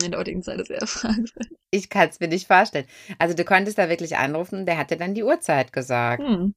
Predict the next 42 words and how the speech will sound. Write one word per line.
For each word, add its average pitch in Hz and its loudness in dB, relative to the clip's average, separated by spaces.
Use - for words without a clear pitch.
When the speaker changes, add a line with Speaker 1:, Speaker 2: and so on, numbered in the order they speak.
Speaker 1:
das 208 -2
ist 208 -2
ja 190 2
absolut 185 -4
interessant. 226 -8
Speaker 2:
Das 175 0
ist - -10
geil, 180 8
ne? 160 0
Warum 185 6
Speaker 1:
Wir 214 8
machen 226 6
uns 254 2
jetzt 240 2
hier 233 0
gerade 208 6
die 214 4
Nummern 208 6
lustig. 202 -2
Wir 214 4
wollen 262 4
euch 330 -2
natürlich 269 2
auch - -8
wichtige 185 0
Nummern 160 0
geben. 156 -2
Und 185 -2
die 196 0
nächste 240 2
Nummer 226 2
ist 175 -6
wirklich 233 0
wichtig 240 -4
für 254 -6
euch, 247 2
gerade 202 2
wenn 190 4
ihr 185 2
vielleicht 190 -2
als - -8
Touristen - 0